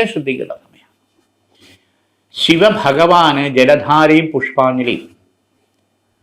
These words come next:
മുടങ്ങാതെ ചെയ്യണം, നല്ലതാണ്. അഞ്ച് ദിവസം അതിൻ്റെ ഫലം ഉണ്ടാവും. മൂലം, പൂരാടം, ഉത്രാടത്തിക്കാല്, ധനുരാശി. ഈശ്വരാധീനം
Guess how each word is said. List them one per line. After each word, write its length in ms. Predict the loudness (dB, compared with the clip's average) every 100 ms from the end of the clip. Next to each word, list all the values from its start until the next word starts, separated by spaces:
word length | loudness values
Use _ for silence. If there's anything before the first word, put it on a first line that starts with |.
| _ _ _ _ _ _ _ -4
മുടങ്ങാതെ 600 | 0 0 0 0 2 4
ചെയ്യണം, 220 | 2 -2 -6
നല്ലതാണ്. 280 | -6 -10 -12 -10
അഞ്ച് 200 | -4 -4
ദിവസം 340 | -4 -8 -14 -18 _ _ _ _ _ _ _ _ _
അതിൻ്റെ 220 | -16 -14 -12
ഫലം 140 | -10 -10
ഉണ്ടാവും. 240 | -14 _ _ _ _ _ _ _ _ _ _ 4
മൂലം, 320 | 6 6 4 2 2
പൂരാടം, 540 | 4 6 4 4 2 0 -4
ഉത്രാടത്തിക്കാല്, 800 | 0 0 2 0 0 2 4 2 0 -10 _ _ _ _ _ _ _ 0
ധനുരാശി. 640 | 2 2 4 4 2 0 -10 -18 -20 -20 -20 _ _ _ _ _ _ _ -6
ഈശ്വരാധീനം 680 | 0 2 2 2 0 0